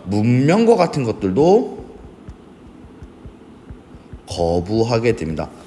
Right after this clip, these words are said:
어떤 문명, 뭐 바퀴, 수레, 이런 문명의 이기들 있죠. 그런 문명 같은 것들도 굉장히 다 거부를 하고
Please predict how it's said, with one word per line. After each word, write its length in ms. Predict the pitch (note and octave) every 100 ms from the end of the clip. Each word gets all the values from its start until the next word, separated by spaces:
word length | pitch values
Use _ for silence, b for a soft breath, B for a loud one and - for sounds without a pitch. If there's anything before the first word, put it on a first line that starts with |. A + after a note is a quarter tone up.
| B
어떤 320 | C3 - C3
문명, 400 | A2 C3+ C#3 G#2
뭐 120 | G2
바퀴, 560 | - A#2 A#2 - D#3+ G#2+
수레, 680 | - - F#3+ B2+ D#2+ - -
이런 320 | B2+ C3+ C3
문명의 520 | A2 B2 E3 G3 D#3 G#2
이기들 280 | G2 A#2+ G#2
있죠. 360 | E2 B2 F2 B B
그런 240 | D3 C#3 G2
문명 340 | A#2 D#3+ F#3+
같은 300 | E3 - D3
것들도 480 | B2 A#2+ G#2 C3 D#3
굉장히 340 | G2+ F#2+ F#2+
다 220 | E2+ E2 -
거부를 760 | - F2+ G2 A2 C#3 C#3 A#2+
하고 400 | A2+ G2 A#2 G#2+